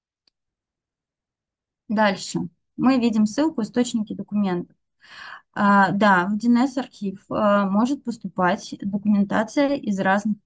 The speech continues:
источников, и это нормально. То есть если,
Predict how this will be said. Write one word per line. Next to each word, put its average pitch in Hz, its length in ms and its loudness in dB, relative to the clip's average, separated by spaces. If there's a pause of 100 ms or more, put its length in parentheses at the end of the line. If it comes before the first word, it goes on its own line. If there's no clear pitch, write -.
источников, 180 680 -6 (320)
и - 80 -2
это 262 260 2
нормально. 180 600 4 (340)
То 233 80 -4
есть 233 160 -8
если, 226 400 0